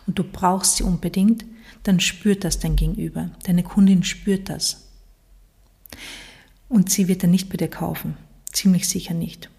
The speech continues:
Wenn du jetzt aus einer Gef-, aus einem Gefühl der Fülle mit deiner Kundin sprichst, wenn du dir sagst, „Es ist gut, wenn sie kauft, aber wenn nicht, ist es auch gut. Ich bin ohnehin in der Fülle“, dann kann sie ganz anders, ähm, bei dir,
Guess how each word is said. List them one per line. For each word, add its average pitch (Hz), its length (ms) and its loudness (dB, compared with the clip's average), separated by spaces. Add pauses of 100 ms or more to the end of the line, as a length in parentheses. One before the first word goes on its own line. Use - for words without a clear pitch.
(920)
Wenn 202 280 8
du 214 80 4
jetzt 170 320 2
aus 180 140 -2
einer 180 140 2
Gef-, - 380 -6
aus - 160 -4
einem 175 140 2
Gefühl 196 340 0
der 180 120 -2
Fülle 214 440 0
mit 175 200 0
deiner 165 180 -2
Kundin 160 500 -2
sprichst, - 540 -10
wenn 180 120 4
du 185 80 2
dir 185 120 -2
sagst, - 380 -2 (240)
„Es - 140 -4
ist 196 160 0
gut, 233 240 0
wenn 185 100 4
sie 180 140 -2
kauft, 196 420 -4
aber 175 220 -4
wenn 180 100 2
nicht, 190 260 0
ist 185 80 -4
es 175 140 -6
auch - 280 -6
gut. 175 340 -6
Ich - 160 -10
bin 190 200 0
ohnehin 214 460 4
in 160 160 -2
der 160 80 -2
Fülle“, 180 520 -2 (720)
dann 220 300 6
kann 196 280 0
sie 196 140 -2
ganz 196 280 0
anders, 202 560 0 (320)
ähm, 185 340 0
bei 202 100 0
dir, 202 340 0